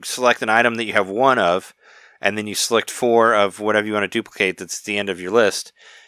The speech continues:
And you can do this multiple times, and it, and it'll drop, it'll basically drop extra ones, but not lose from your inventory on the ground.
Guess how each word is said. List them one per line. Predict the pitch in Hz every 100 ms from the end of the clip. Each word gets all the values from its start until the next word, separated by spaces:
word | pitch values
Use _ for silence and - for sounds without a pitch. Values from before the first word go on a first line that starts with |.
| _
And | 113 110
you | 131
can | 156
do | 143
this | 135 117
multiple | 117 120 113 98
times, | 120 117 78 73 -
and | 101 104
it, | 104
and | - 117
it'll | 113 107 101
drop, | - 120 117 -
it'll | 117 107
basically | 113 107 107
drop | 95 107 104 -
extra | 101 - - 101
ones, | 92 95 92 87
but | 113 92
not | 98 95
lose | 98 92
from | - 90
your | 90
inventory | 95 85 98 87
on | 90 85
the |
ground. | 87 104 85 85